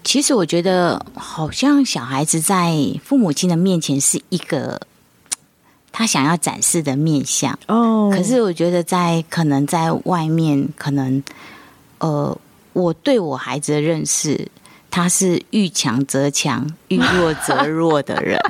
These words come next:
Speaker 2: <laughs>
Speaker 1: 对，事实上他是很怜悯一些弱者、
Speaker 2: 哦。
Speaker 1: 弱势的人。
Speaker 2: 嗯，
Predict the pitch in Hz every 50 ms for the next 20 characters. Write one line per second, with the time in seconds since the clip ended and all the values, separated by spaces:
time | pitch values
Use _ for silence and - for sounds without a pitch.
0 | - 151 - - 679 - - - - - - - - - - - - - 165 147
1 | 117 - - - - - - - - - - - - - 269 277 262 254 269 247
2 | 226 220 220 226 220 220 196 190 175 156 147 151 156 151 147 139 139 151 170 180
3 | 175 160 139 131 - 196 170 - - 170 165 165 170 180 185 190 180 165 151 123
4 | - - - 85 - - - - - 202 - 190 185 170 156 - 240 226 220 208
5 | 185 170 139 - - - - - - - - - 208 226 220 190 170